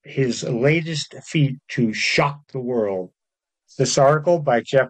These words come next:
Passan, he is a staff writer for E S P N. It came out yesterday, December tenth, on E S P N dot com. Of all his incredible abilities, Shohei Ohtani's capacity to shock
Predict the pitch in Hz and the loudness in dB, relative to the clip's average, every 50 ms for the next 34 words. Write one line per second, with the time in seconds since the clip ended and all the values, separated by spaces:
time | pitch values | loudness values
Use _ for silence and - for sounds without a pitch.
0 | _ - 123 120 - - 135 131 139 156 156 143 131 120 107 113 117 104 - - | _ -8 -6 -6 -2 -2 0 0 2 2 2 2 0 0 -2 -4 -6 -10 -10 -2
1 | - 131 123 123 123 - 123 117 117 120 117 113 - - 113 - 123 120 120 120 | 0 0 0 0 -2 -2 0 0 0 0 0 -4 -6 -12 -14 -10 -6 -6 -4 -4
2 | 117 117 - _ - 117 113 117 120 123 143 175 160 147 _ _ _ _ _ _ | -4 -8 -10 _ -6 -4 -2 0 2 2 2 0 -2 -6 _ _ _ _ _ _
3 | _ _ - 110 101 101 - - 131 127 120 120 117 113 113 123 - 143 107 104 | _ _ -14 -14 -12 -10 -4 -2 0 0 2 2 2 2 0 -2 -4 -8 -6 0
4 | 127 147 147 147 - 143 123 - 113 110 113 120 120 117 113 - - 135 123 117 | 0 2 0 0 -2 -6 -4 -2 0 0 0 -2 -4 -6 -12 -4 -4 -2 0 0
5 | 110 101 - - - - 147 131 117 117 - - 147 - 127 117 110 110 110 117 | -2 -4 -8 -10 -2 0 2 2 2 -2 -6 -12 -12 -6 -4 -2 -2 -2 -2 -4
6 | - 117 117 113 113 113 110 - _ - - 120 117 117 117 113 110 110 117 135 | -2 0 2 2 2 2 -2 -4 _ -6 0 2 2 4 4 2 0 -2 -6 -8
7 | 131 110 101 117 113 113 - - - 131 131 123 110 95 87 85 85 _ _ _ | -12 -6 -2 0 0 0 -2 -4 -2 0 0 0 0 -4 -6 -12 -16 _ _ _
8 | _ _ _ _ _ _ _ _ _ _ _ _ _ _ _ _ _ _ _ _ | _ _ _ _ _ _ _ _ _ _ _ _ _ _ _ _ _ _ _ _
9 | _ - 120 120 117 131 131 139 160 196 202 170 170 196 196 170 147 165 151 117 | _ 0 0 2 4 4 4 6 6 6 4 2 0 -4 -4 -4 -6 -6 -8 -8
10 | 107 101 - - - 147 170 185 175 190 196 196 190 170 143 143 131 120 113 110 | -8 -10 -12 -4 0 0 0 0 -2 -2 -2 -2 -2 0 2 2 2 4 2 0
11 | 107 107 107 107 107 - - 196 156 - - - - 160 165 180 170 156 170 170 | 0 -4 -4 -6 -8 -10 -12 -10 -8 -6 -4 0 0 2 2 2 2 2 2 0
12 | 165 151 147 143 135 139 - 160 156 156 160 160 151 147 - - 135 131 - 135 | 0 2 2 0 0 0 -4 -4 -2 0 0 0 0 -2 0 -2 -2 -2 0 0
13 | 139 143 143 147 - 147 143 147 143 143 - - 123 120 - - - 175 160 143 | 0 0 0 -2 -6 -4 -2 -2 -2 -2 -4 -8 -8 -6 -4 -2 0 2 2 2
14 | 113 117 - | 0 -2 -6